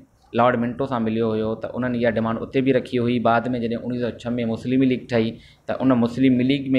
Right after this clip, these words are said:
به انهن اها ڊمانڊ رکي ته اسان کي سيپريٽ اليڪٽوريٽ جو حق ڏنو وڃي. ۽ پوءِ جڏهن اڻويهه سؤ نو ۾ منٽو مارلي ريفارمز آيا، ته ان منٽو مارلي ريفارمز ۾ اهو سيپريٽ اليڪٽوريٽ جو حق مسلمانن جو تسليم ڪيو ويو ۽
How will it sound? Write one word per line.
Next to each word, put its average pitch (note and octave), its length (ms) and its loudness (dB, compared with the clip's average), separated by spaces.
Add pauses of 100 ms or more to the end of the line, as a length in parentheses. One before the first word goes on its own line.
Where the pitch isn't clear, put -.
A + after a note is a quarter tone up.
به A#2+ 200 -4
انهن B2 200 -2
اها A#2+ 200 4
ڊمانڊ A2+ 320 2
رکي A2+ 240 -4
ته A2 120 -2
اسان A#2 160 -4
کي A2 140 -2
سيپريٽ A#2+ 380 2 (100)
اليڪٽوريٽ A#2 580 2
جو B2 120 4 (440)
حق B2+ 160 -2 (100)
ڏنو A2+ 240 0
وڃي. ۽ A#2+ 200 0 (560)
پوءِ A2+ 160 2
جڏهن B2 460 0
اڻويهه B2 180 0
سؤ A#2+ 400 -2
نو ۾ B2+ 40 4 (600)
منٽو B2+ 320 0
مارلي A#2+ 320 2
ريفارمز A#2+ 420 0
آيا، A#2 220 2
ته - 260 -4
ان C#3 220 4 (260)
منٽو B2+ 380 2
مارلي A#2 400 4
ريفارمز ۾ B2 420 0 (140)
اهو A2+ 260 0
سيپريٽ B2 520 0
اليڪٽوريٽ A#2 760 2
جو G#2+ 100 0
حق A2+ 300 -2
مسلمانن A2+ 480 0
جو G2+ 160 -4
تسليم C3 420 4
ڪيو A#2+ 220 6
ويو ۽ A#2 100 4